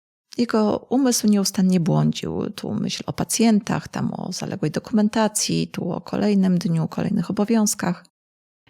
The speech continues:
Jednak podczas zajęć dużo mówiliśmy o cierpliwości, o nieocenianiu siebie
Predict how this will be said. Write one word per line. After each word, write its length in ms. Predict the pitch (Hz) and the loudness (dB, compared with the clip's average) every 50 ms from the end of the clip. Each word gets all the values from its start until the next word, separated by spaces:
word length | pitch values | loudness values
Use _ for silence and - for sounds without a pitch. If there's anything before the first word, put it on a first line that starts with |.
| - - | -6 0
Jednak 520 | 226 226 220 - 143 139 - - - - - | 2 2 2 2 2 2 2 0 -2 -4 -10
podczas 640 | - - - 185 - - - - 165 156 - - | -6 -6 -6 -6 -6 -6 -4 -2 -2 -2 -2 -2
zajęć 480 | - - 156 147 143 139 147 175 170 - | -2 0 0 0 0 0 0 0 -2 -2
dużo 280 | - - 214 220 - 202 | 0 0 0 2 2 2
mówiliśmy 500 | 180 175 - 180 175 170 - - - - - | 2 2 2 0 0 0 0 -2 -4 -6 -4
o 200 | - 180 196 226 - _ _ - | -4 -4 -4 -4 -8 _ _ -6
cierpliwości, 1040 | - - 233 - - 226 196 - - 175 170 175 - - - - - - - 208 - _ _ _ _ _ | -4 -4 -4 -2 -2 -2 -2 0 0 -2 -2 -2 -2 -4 -4 -4 -4 -4 -4 -4 -6 _ _ _ _ _
o 120 | - 190 170 | -4 0 2
nieocenianiu 800 | 175 190 208 208 208 202 - - 180 170 165 170 170 160 165 165 | 4 4 4 2 2 0 0 2 2 4 4 4 2 2 2 0
siebie 640 | 175 - - - - - - 160 - - - 208 | -2 -2 -4 -4 -6 -6 -6 -6 -6 -4 -6 -6